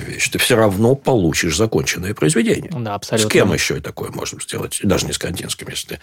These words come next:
Speaker 1: отрежешь кусочек от Кандинского, у тебя будет кусочек Кандинского, кусочек его картины, а здесь будет законченная вещь.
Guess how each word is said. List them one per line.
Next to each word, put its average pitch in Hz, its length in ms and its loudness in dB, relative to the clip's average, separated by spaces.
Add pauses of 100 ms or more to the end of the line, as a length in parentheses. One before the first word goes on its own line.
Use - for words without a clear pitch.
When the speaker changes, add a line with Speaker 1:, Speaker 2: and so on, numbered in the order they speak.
Speaker 1:
отрежешь 98 360 2
кусочек - 380 -2
от - 80 -4
Кандинского, 127 520 2
у 82 60 2
тебя 143 140 6
будет 139 160 4
кусочек - 280 2
Кандинского, 120 640 2 (160)
кусочек 110 400 2
его 98 140 4
картины, 123 460 0 (100)
а 87 100 4
здесь 73 240 -4
будет 92 260 -4
законченная 123 680 -2
вещь. - 400 -8